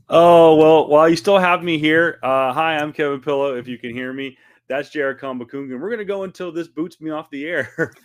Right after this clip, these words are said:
<laughs> uh, because I have no control over my, uh, my, uh, uh, over my, uh, my mouse. But maybe, you know what? I think I just realized maybe the battery's dead.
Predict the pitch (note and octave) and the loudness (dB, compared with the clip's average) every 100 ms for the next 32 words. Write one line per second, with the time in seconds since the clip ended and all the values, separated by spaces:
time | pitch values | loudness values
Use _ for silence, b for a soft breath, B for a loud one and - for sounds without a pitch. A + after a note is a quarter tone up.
0 | b b - - A#2+ A#2+ A#2 A#2 A#2+ G#2 | b b -20 -10 -6 -6 -8 -8 -6 -6
1 | A#2 B2+ A#2 A#2 C#3+ D#3+ D#3+ E3 D3 A#2+ | -8 -8 -8 -8 -10 -10 -12 -10 -8 -6
2 | B2+ B2 A#2 A2 G#2 F#2+ F#2 E2+ D#2+ _ | -8 -8 -8 -8 -10 -12 -12 -16 -20 _
3 | _ _ _ _ _ F#2 G2+ G2 F#2+ F#2 | _ _ _ _ _ -18 -14 -12 -12 -14
4 | - _ G2+ F2 D#2 _ _ _ _ _ | -16 _ -20 -20 -20 _ _ _ _ _
5 | _ _ _ _ _ _ _ A#2+ A2 G#2+ | _ _ _ _ _ _ _ -10 -8 -6
6 | G#2 G2 F#2+ F#2 F2+ G2 G2 F2+ _ G#2 | -6 -6 -8 -10 -12 -12 -12 -14 _ -10
7 | G#2 G#2 - C#3 G#3 C#4+ C4 - - E3 | -8 -8 -10 -6 -6 -4 -6 -8 -8 -8
8 | F3+ F3 F3+ F3+ F#3+ _ B2 A2+ F3 D#3+ | -6 -6 -6 -6 -8 _ -14 -12 -12 -10
9 | E3 G3 F3+ - D#2 | -10 -10 -10 -10 -10